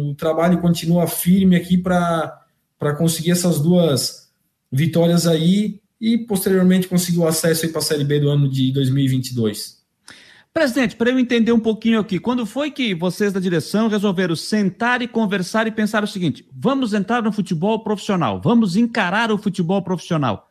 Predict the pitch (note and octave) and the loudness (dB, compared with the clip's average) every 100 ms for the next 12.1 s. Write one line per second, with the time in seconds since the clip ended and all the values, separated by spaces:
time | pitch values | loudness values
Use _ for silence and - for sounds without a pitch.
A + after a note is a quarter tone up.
0 | _ - G#3+ G#3 C4+ B3+ A#3+ A3+ B3 A3 | _ -2 0 2 0 2 2 2 4 4
1 | A#3 A3+ - G#3 G3 - B2 F2+ _ _ | 4 0 0 0 0 -2 -4 -6 _ _
2 | _ _ _ _ _ _ _ _ _ _ | _ _ _ _ _ _ _ _ _ _
3 | _ _ _ _ _ _ _ - A3 C4+ | _ _ _ _ _ _ _ -2 0 2
4 | A#3 - G#3 A#3 G#3+ A3+ A3 G3 F3 A3 | 0 2 2 2 2 2 2 4 4 4
5 | G3 G3+ A#3 A#3 G#3+ G3 F#3 F#3+ F3 A2+ | 4 4 2 2 2 2 0 0 0 -2
6 | - - - - - A#2+ C3 D#3 A3+ F#3 | -6 -10 -16 -20 -12 -6 0 2 4 4
7 | G#3 G#3 G3+ F#3 G3+ G3 - G3 G3 E3+ | 2 0 0 4 4 4 2 2 2 2
8 | G3 F#3 F3 G3 G3 F#3 F3+ E3 C#3+ E3 | 2 2 0 0 0 0 0 -2 0 2
9 | F3+ F3 D3 C3+ A#2+ A2+ G#2+ G2+ - _ | 2 0 -2 0 0 -2 -4 -8 -16 _
10 | _ _ _ _ _ _ B2 A2 A2 G#2 | _ _ _ _ _ _ -8 -4 -4 -4
11 | G#2 A2 A#2+ C#3 C#3+ C#3 - F3 C#3 A2 | -4 -4 -4 -2 0 0 0 0 0 -2